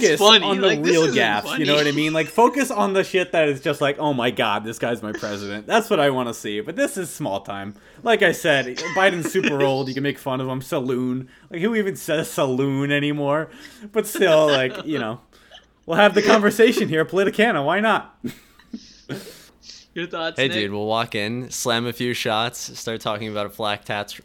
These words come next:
Speaker 3: tax rate, and then,
Speaker 1: Yeah.
Speaker 3: uh, shoot out at noon. So,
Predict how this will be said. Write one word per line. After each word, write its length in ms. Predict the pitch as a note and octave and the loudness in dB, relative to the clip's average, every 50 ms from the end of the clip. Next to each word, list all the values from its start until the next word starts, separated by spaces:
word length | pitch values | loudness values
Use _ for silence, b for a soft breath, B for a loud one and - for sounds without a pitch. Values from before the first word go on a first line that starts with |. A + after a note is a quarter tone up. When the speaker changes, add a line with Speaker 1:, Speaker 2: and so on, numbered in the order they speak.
| _ _ | _ _
Speaker 3:
tax 280 | - A2 G2+ - - - | -8 -8 -8 -8 -8 -8
rate, 280 | G#2+ G#2 G#2+ A#2 A#2 - _ | -6 -4 -4 -4 -6 -8 _
and 180 | - G2 F#2+ F#2+ | -12 -12 -8 -8
then, 180 | G2 G2 G2 | -6 -6 -6
Speaker 1:
Yeah. 140 | A2 A2+ A2+ G#2+ | -6 -6 -6 -8
Speaker 3:
uh, 180 | - F#2 F2+ | -8 -10 -8
shoot 260 | F#2 - - A#2 G2+ | -8 -8 -8 -6 -6
out 180 | G2+ F#2+ F#2 F2+ | -4 -6 -6 -6
at 80 | F2+ D2+ | -8 -8
noon. 360 | F2+ F#2+ G2 F2+ F2 E2+ D#2+ | -8 -8 -8 -6 -8 -10 -10
So, 380 | - - - F2+ F2 F2 E2+ | -10 -8 -8 -8 -8 -10 -12